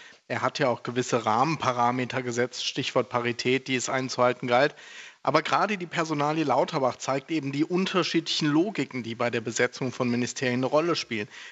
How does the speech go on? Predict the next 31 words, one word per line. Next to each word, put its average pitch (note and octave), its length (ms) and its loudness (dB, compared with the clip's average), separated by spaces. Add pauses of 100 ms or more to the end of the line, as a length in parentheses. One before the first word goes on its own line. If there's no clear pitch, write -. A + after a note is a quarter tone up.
Klar, D#3+ 400 0
Fachexpertise E3 1040 0
das C#3 180 2
eine, D#3+ 400 2
das C3+ 300 0
war C3 300 4
und D3+ 120 -4
ist D3+ 240 -2
das C3+ 160 -4
große C#3 320 -4
Pfund D3+ 400 -2 (400)
von D3 280 2
Karl C3 260 2
Lauterbach, E3 640 2
aber C#3+ 180 2
diese C#3+ 240 -2
exponierte D#3 640 0
Sichtbarkeit, C3 880 -2 (400)
die B2 80 -4
Lauterbach B2 580 2
in B2+ 80 -6
der A#2+ 80 -2
Pandemie B2 520 -2
sich B2+ 260 -6
erarbeitet C#3 640 0
hat, D3 180 -4
die F3 80 -8
ist G#3 220 0
natürlich F3+ 420 0
auch D#3 140 -2
ambivalent. D#3+ 760 2